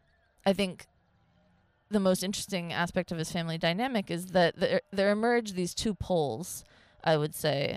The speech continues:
um, after his death. One pole being, uh, his wife, Aisha Hatun, who was, uh, herself the daughter of an imperial janissary who is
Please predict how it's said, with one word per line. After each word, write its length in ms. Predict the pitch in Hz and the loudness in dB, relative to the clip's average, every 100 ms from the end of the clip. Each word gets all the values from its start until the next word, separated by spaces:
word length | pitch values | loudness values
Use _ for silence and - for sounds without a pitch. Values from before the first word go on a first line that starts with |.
| - | -2
um, 440 | 175 156 147 139 - | 2 2 0 -10 0
after 260 | 202 - 190 | 0 2 -2
his 220 | 175 175 | -2 -2
death. 340 | 165 160 - - - | 0 0 -2 -20 -12
One 280 | 190 208 214 | 0 2 2
pole 540 | - 208 185 180 175 - | 0 4 6 4 2 -2
being, 600 | 175 170 165 165 165 185 _ _ - | -2 0 -2 -4 -8 -10 _ _ 0
uh, 440 | 160 151 151 151 - _ _ _ _ 190 214 | 2 2 0 -2 -6 _ _ _ _ -10 -8
his 160 | 185 | -6
wife, 440 | 175 170 175 247 - | 2 4 4 0 -2
Aisha 380 | 165 165 - 175 | 0 0 0 -2
Hatun, 560 | 190 165 - 208 240 277 _ - _ - | 0 -4 -2 -4 -4 -10 _ -20 _ -4
who 120 | 202 | 0
was, 460 | 175 175 165 165 165 | 4 6 4 2 -2
uh, 200 | 170 156 | 2 2
herself 420 | 180 190 214 208 | 2 0 2 0
the 140 | - 185 | -2 0
daughter 400 | 175 170 170 165 | 4 4 4 2
of 640 | 147 160 156 165 - - - | 4 2 2 -4 -14 -18 -6
an 140 | - 170 | -4 -2
imperial 380 | 165 185 165 160 | -2 0 2 2
janissary 640 | 160 156 - 160 156 156 | -2 -2 -2 0 2 0
who 180 | 190 170 | 0 0
is 260 | 165 170 | -2 -6